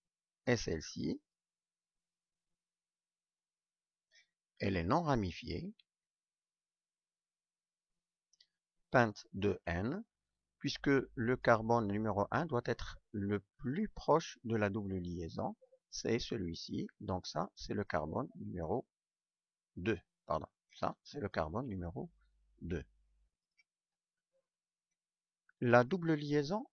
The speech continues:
constitue en fait un axe pour la molécule, de part et d'autre. Ici, j'ai quoi ? J'ai un atome d'hydrogène, et là,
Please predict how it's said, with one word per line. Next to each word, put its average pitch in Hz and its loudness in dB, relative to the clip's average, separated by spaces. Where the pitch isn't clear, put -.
constitue 131 0
en 160 -4
fait - -4
un 107 2
axe - -6
pour 127 0
la 110 6
molécule, 123 0
de 113 -2
part 95 4
et - -10
d'autre. - 0
Ici, 107 -2
j'ai 110 2
quoi ? 110 2
J'ai 98 0
un 107 2
atome 95 2
d'hydrogène, 90 0
et 113 6
là, 107 6